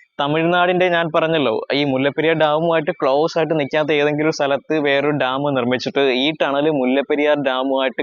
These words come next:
കണക്ട് ചെയ്യാം. ഓക്കെ, അതിനുശേഷം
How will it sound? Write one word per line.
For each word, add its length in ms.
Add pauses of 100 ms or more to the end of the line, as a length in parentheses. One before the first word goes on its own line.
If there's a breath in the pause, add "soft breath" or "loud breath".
(120)
കണക്ട് 320
ചെയ്യാം. 240 (800 loud breath)
ഓക്കെ, 280 (540 soft breath)
അതിനുശേഷം 760